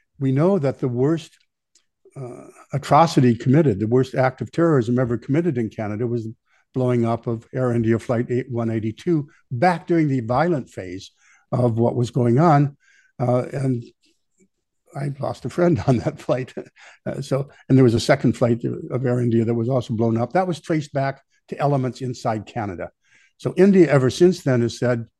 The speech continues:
correctly in a way, that the Khalistan movement really is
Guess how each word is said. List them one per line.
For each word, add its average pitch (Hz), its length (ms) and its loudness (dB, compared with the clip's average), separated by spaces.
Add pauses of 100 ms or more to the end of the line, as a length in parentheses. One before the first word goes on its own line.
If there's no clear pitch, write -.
(240)
correctly 127 560 -4
in 98 120 -6
a 92 40 -6
way, 90 280 -4
that 107 220 -6
the - 80 -8
Khalistan 139 560 2
movement 117 420 0 (360)
really 135 280 2
is 113 240 -4